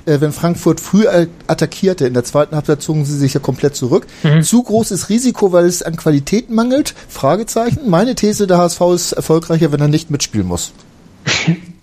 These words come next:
Speaker 2: Ja,
Speaker 1: Ja.
Speaker 2: das ist, das ist ja ganz eindeutig zu sehen gewesen in den letzten Wochen.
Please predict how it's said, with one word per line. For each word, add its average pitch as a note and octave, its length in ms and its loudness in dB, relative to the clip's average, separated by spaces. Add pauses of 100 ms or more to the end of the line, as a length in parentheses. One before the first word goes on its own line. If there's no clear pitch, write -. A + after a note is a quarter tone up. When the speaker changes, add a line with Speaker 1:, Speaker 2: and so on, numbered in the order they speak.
(120)
Speaker 2:
Ja, C#3+ 220 0 (220)
Speaker 1:
Ja. B2+ 120 2
Speaker 2:
das C#3+ 100 0
ist, D3+ 260 -6
das D3+ 160 -2
ist D#3 140 -2
ja D#3 80 4
ganz D#3 260 0
eindeutig D3+ 400 -2
zu D3+ 120 -6
sehen C#3+ 240 0
gewesen C3+ 320 0
in B2+ 80 -4
den C3 100 2
letzten C3 320 -2
Wochen. C3 240 0